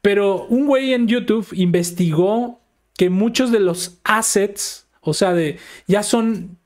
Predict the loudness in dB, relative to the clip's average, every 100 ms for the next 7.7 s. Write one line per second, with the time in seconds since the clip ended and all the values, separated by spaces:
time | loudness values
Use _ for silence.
0 | _ 0 0 0 0 2 0 0 -2 -2
1 | 0 -2 -2 -12 -20 _ 0 0 0 0
2 | 0 2 0 -2 0 2 2 2 2 0
3 | 0 -2 -4 -2 2 0 -2 -14 -20 _
4 | -2 0 0 0 0 0 0 2 0 0
5 | -2 0 -2 0 -2 0 0 0 0 2
6 | 2 2 0 -4 -14 -4 -4 0 -2 -2
7 | -2 -2 0 -2 -2 -4